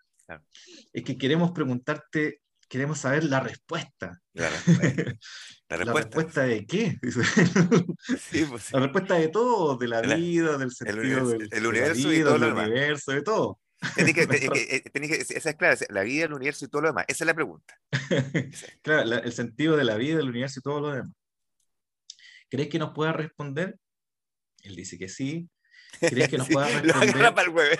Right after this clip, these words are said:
Speaker 1: <laughs> Lo agarra pa'l
Speaker 2: ¿Crees que nos
Speaker 1: hueve.
Speaker 2: pueda responder de una forma que podamos entender?".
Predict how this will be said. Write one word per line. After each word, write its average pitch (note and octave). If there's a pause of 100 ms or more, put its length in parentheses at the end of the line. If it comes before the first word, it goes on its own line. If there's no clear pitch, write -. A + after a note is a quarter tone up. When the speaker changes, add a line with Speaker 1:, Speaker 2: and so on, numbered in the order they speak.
(160)
Speaker 1:
<laughs> -
Lo F#3+
agarra -
pa'l -
Speaker 2:
¿Crees D3+
que E3
nos C#3+
Speaker 1:
hueve. -
Speaker 2:
pueda D3
responder D3+
de B2+
una C#3+
forma D3
que C#3+
podamos C3
entender?". A2+